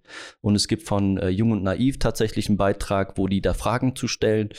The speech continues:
Und da wird in der Sitzung immer wieder gesagt, wir haben den aufgeschoben, den Termin, durch den Wechsel an der Spitze und, ähm, um den halt auch ordentlich ausführen zu können.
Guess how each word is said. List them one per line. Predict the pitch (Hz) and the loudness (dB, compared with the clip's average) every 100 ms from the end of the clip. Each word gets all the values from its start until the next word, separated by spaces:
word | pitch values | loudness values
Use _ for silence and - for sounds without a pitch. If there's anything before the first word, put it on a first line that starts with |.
| - - - | -18 -20 -2
Und | 104 95 | 2 2
da | 92 | 2
wird | 101 - | 0 0
in | |
der | 98 | -2
Sitzung | 92 92 - 92 | -2 -4 -2 0
immer | 113 135 131 | 2 2 2
wieder | 113 117 | 0 0
gesagt, | 101 95 - - | 0 -2 -4 -2
wir | 87 | 0
haben | 90 98 92 | 2 0 0
den | 92 - | -4 -2
aufgeschoben, | 92 - 92 - 95 | -2 -2 -4 -2 0
den | 95 92 | 0 0
Termin, | 98 98 117 160 - | 0 0 0 -2 -6
durch | - 90 | -2 -2
den | 90 87 | -2 -2
Wechsel | - - 87 | -2 -2 -4
an | - | -2
der | 87 | -4
Spitze | - 156 - 139 135 - - - _ - | -4 -2 0 -2 -4 -18 -20 -20 _ 0
und, | 98 92 90 87 | 2 4 2 0
ähm, | 90 87 87 90 _ _ - | -2 0 0 -4 _ _ -4
um | 101 | 0
den | 95 90 | 2 2
halt | 92 90 | 2 -2
auch | - | -2
ordentlich | 101 98 101 - | -2 0 -2 -2
ausführen | 92 - - 85 | -2 -2 -4 -6
zu | - | -8
können. | - - - | -8 -6 -8